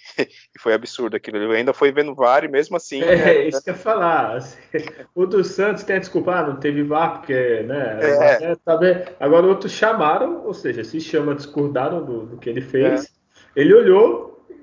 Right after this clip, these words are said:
Speaker 2: um segundo, ah, não, não, não é nada não, continua. <laughs>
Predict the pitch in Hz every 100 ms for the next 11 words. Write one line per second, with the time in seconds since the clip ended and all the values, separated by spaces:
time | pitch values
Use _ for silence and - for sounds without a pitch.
0 | - 131 131 - 147 180 214 - 170 170
1 | 226 214 240 277 196 214 175 143 156 120
2 | 120 143 165 165 147 120 110 107 - 117
3 | 147 123 110 120 135 - - - - -